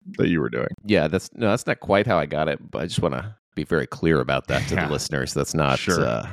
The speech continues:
Speaker 2: that's not how that came up. But how it actually did come up is initially I saw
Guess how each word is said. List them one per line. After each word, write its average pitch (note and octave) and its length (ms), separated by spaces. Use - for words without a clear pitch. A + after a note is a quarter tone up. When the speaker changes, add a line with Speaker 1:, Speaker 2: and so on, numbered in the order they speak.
Speaker 2:
that's - 180
not - 120
how D2+ 140
that C2+ 140
came D2 160
up. B1+ 120
But B2 180
how B2 200
it G#2+ 80
actually G2+ 320
did G2 260
come B1 220
up - 200
is D2 200
initially C#2+ 800
I C2+ 160
saw C2 640